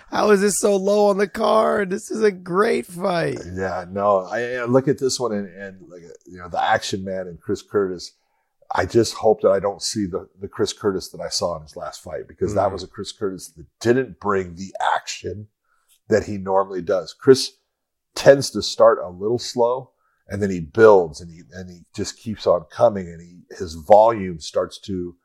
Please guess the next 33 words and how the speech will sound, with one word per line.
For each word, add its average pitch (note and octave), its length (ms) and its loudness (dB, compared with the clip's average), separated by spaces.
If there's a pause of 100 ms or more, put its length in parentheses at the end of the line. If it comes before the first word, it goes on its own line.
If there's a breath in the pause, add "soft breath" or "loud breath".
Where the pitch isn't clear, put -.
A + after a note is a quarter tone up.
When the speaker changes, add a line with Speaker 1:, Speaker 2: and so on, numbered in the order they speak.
(340)
Speaker 2:
just - 260 -4
amplify F#2 720 2
as F2 300 -12
the E2+ 80 -16
fight F#2+ 320 -6
comes F#2 200 -14
on. F#2+ 160 -2
And D2+ 80 -16
that's E2 160 -16
what A2 120 2
he A2 60 -2
needs A2+ 200 -8
to G#2 80 -12
do A2 120 -2
with G2 160 2
Buckley. F#2+ 340 -2
Now, E2 160 -12
Buckley's G#2 420 -2
strong. A2 380 0
Buckley F#2+ 260 -8
can F#2 140 -12
hit G#2 180 -6
hard. G#2 320 0 (340)
He's E2+ 180 -8
got F2+ 180 2
a - 20 -4
lot E2+ 300 -2
of F#2 100 -2
good G2+ 240 -6
kicks - 280 -6
and G#2 100 -16
stuff. G2+ 300 2
So E2+ 360 -10